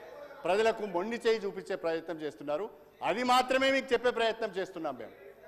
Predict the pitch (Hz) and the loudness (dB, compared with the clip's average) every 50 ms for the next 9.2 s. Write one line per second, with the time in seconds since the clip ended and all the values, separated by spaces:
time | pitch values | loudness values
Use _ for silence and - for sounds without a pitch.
0 | - - - - - - - - - 156 202 202 202 - 208 185 170 190 196 - | -20 -20 -20 -20 -20 -14 -8 -8 0 0 0 0 4 6 6 6 6 6 4 0
1 | - - - - - - - - - _ - - - 131 165 202 233 226 226 226 | -8 -14 -16 -18 -20 -20 -20 -20 -20 _ -20 -12 -10 -6 0 0 0 0 2 2
2 | 208 180 170 185 - - - - - - - - - _ - 135 180 220 233 233 | 4 4 4 4 2 -4 -14 -18 -20 -20 -20 -20 -20 _ -8 -6 -2 0 4 4
3 | 233 233 233 233 233 233 233 233 233 226 214 202 208 220 226 226 220 226 220 220 | 4 4 4 2 0 0 0 0 0 2 4 4 6 6 6 4 2 -2 -4 -4
4 | 214 214 202 180 185 185 214 208 185 170 151 170 220 - - - - - - - | -2 2 2 2 2 2 0 2 2 4 4 4 2 -2 -10 -14 -18 -20 -20 -20
5 | - - _ _ _ - 160 196 196 196 190 185 185 196 180 - - - - - | -20 -20 _ _ _ -4 2 2 4 6 6 6 4 4 2 -2 -10 -16 -18 -20
6 | - - - _ - _ _ _ _ _ _ - - 180 202 220 220 - 214 196 | -20 -20 -20 _ -20 _ _ _ _ _ _ -8 -4 -4 -4 -4 -4 -4 -4 -4
7 | - 180 175 170 165 - 160 156 151 156 165 170 143 117 107 107 - - _ _ | 0 0 -2 -2 -2 -6 -10 -10 -8 -8 -8 -8 -8 -10 -10 -16 -20 -20 _ _
8 | _ _ _ _ _ _ _ _ _ _ _ _ _ _ _ _ _ - 120 139 | _ _ _ _ _ _ _ _ _ _ _ _ _ _ _ _ _ -8 -2 0
9 | 170 196 190 | 0 0 0